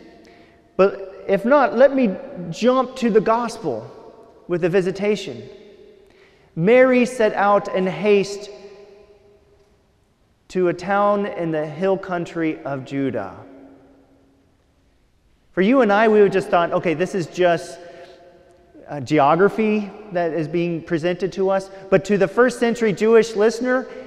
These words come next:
they would have instantly cued in and said, "Ark of Covenant." There's something about the Ark of the Covenant that's being described here.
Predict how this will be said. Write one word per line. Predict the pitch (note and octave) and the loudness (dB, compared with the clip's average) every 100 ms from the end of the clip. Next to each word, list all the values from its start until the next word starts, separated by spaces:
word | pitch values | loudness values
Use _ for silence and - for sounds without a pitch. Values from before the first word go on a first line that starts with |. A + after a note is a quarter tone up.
| - | -4
they | G3 A3+ | 2 4
would | A#3+ G#3 | 6 6
have | G3 D#3+ - - | 4 0 -6 0
instantly | C#4+ B3 C4 G#3+ G3+ | 0 0 -4 0 0
cued | - A3+ G#3 | 2 2 6
in | A#3+ | 6
and | A3 | 6
said, | F#3 G#3 G3 - - - - - - - - - - | 4 6 6 2 -12 -14 -16 -20 -20 -20 -20 -20 -4
"Ark | D3 D3 | -2 -2
of | D3 | -2
Covenant." | F#3 D#3 C3 C3 - - - - - _ _ _ _ _ _ - | -2 -2 -4 -10 -14 -20 -20 -20 -20 _ _ _ _ _ _ -8
There's | C#3 C3 | -8 -6
something | D#3+ D#3+ F3+ E3+ | -6 -4 -2 -2
about | D3 C#3 C#3 | 0 -2 -2
the | C#3 | -4
Ark | B2+ D3 | -4 -4
of | D#3+ | -6
the | D3+ | -8
Covenant | - E3+ C#3+ C3 D3+ | -4 -4 -4 -8 -8
that's | C3 | -10
being | - C#3+ | -8 -8
described | C3+ C#3 D3 C3 A#2+ | -8 -10 -8 -8 -8
here. | - A2 A2 | -12 -16 -16